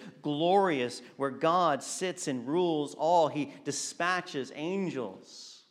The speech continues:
from to do his bidding. There's this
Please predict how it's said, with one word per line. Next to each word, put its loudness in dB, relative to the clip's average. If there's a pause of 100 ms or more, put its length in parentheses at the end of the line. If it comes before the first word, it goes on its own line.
(480)
from -2 (1120)
to -2
do 2
his 4
bidding. 0 (1000)
There's 8
this 4